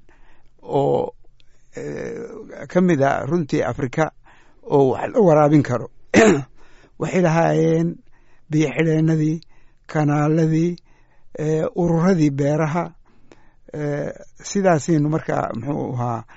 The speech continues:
waxyaalaha la dhoofiyo iyo waxyaalaha waddanka gudihiisa lagu isticmaaloba ay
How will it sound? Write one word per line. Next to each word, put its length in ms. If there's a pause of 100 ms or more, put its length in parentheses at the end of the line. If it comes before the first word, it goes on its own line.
(220)
waxyaalaha 480
la 60
dhoofiyo 560 (140)
iyo 200
waxyaalaha 460
waddanka 400
gudihiisa 400
lagu 160
isticmaaloba 680 (580)
ay 120